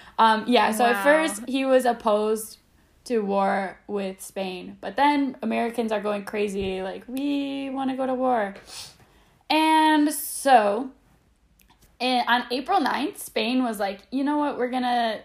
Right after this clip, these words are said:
Speaker 1: sign an armistice with the Cuban rebels, and we're gonna, like, try to set up an agreement where you guys will eventually, like, gain more, like, limited powers of self-government."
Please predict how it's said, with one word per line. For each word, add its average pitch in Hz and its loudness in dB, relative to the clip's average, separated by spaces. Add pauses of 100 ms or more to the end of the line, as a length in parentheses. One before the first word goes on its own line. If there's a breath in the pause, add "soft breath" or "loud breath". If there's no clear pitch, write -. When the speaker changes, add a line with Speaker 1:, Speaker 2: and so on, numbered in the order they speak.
Speaker 1:
sign 214 -4
an 208 -8
armistice 208 -6
with 196 -10
the 196 -10
Cuban 196 -8
rebels, 190 -4
and 202 -8
we're 190 -8
gonna, 196 -6
like, 190 -10 (580 soft breath)
try 294 4
to 285 2 (180)
set 247 4
up 247 2
an 233 -2
agreement 294 0
where 214 -2
you 208 -4
guys 202 0
will 196 -6
eventually, 208 -4
like, - -12 (120)
gain 196 -4
more, 190 -6 (580)
like, 214 -4
limited 294 2
powers 233 0
of 208 -4
self-government." 190 -8